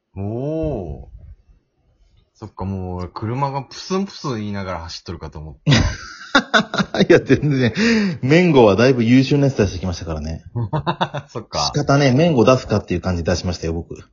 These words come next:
Speaker 1: いや、もうないじゃん、じゃあ。仕方ねえが、もう。
Speaker 2: <laughs> 仕方ねえってか、メンゴをね、この切り札的なメンゴを出すのかと。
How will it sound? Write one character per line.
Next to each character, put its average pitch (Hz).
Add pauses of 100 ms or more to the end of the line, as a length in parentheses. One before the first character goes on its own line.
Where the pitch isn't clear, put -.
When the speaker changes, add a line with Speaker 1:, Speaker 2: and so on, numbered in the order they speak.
(380)
Speaker 1:
い 131
や、 131
も 135
う -
な 127
い 98
じ 80
ゃ 69
ん、 67
じ -
ゃ -
あ。 -
仕 -
方 -
ね 208
え - (180)
が、 247
も 202
う。 - (520)
Speaker 2:
<laughs> 185
仕 -
方 151
ね 151
え -
っ -
て 120
か、 95
メ 139
ン 170
ゴ 101
を 85
ね、 156
こ -
の 196
切 -
り 165
札 170
的 175
な 180
メ 180
ン 165
ゴ 127
を -
出 120
す -
の 90
か 95
と。 -